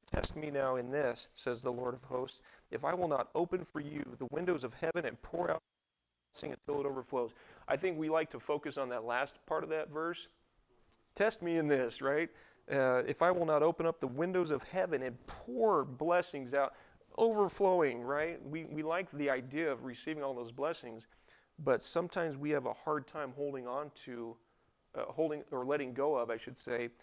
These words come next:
uh, some of those blessings and giving back to God what he is commanded to give, which in the case of the Israelites was that ten percent.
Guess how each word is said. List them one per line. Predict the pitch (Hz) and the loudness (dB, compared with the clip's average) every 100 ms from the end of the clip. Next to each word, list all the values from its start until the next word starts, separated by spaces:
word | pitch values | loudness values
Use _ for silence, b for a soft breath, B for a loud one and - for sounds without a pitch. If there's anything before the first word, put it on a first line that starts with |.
| B B - | B B 0
uh, | 120 113 | 2 2
some | - - 147 | 0 2 2
of | 131 | 2
those | 135 127 | -2 -4
blessings | 123 139 160 - 123 107 | -2 0 0 -4 -10 -10
and | 120 117 | -12 -8
giving | 131 151 151 | -4 -4 -4
back | 123 131 - | -2 -2 -2
to | 135 | -6
God | 127 147 | -2 -2
what | 123 123 | -2 -6
he | 147 | -6
is | 151 | -8
commanded | - 123 127 151 127 - | -8 -10 -8 -6 -8 -10
to | 120 | -12
give, | 143 175 117 - b b b | -10 -8 -10 -16 b b b
which | - 127 - | 0 0 0
in | 127 | -6
the | |
case | 120 143 147 | -2 -2 -2
of | 139 | -4
the | 135 | -6
Israelites | 160 151 120 120 123 - b b | -4 -2 -2 -2 -4 -14 b b
was | - 123 | -10 -6
that | 123 - - _ | -4 -6 -10 _
ten | - 131 | -10 -10
percent. | 131 135 - 165 | -10 -14 -10 -10